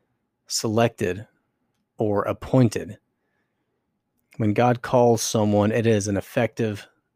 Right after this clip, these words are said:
call. When you call someone,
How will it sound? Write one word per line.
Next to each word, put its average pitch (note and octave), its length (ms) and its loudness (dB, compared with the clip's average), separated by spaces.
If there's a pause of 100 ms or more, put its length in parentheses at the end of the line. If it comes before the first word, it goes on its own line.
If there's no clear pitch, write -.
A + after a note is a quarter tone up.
(460)
call. G2 540 0 (400)
When A#2+ 160 4
you F#3 120 8
call D3 280 4
someone, A#2 680 0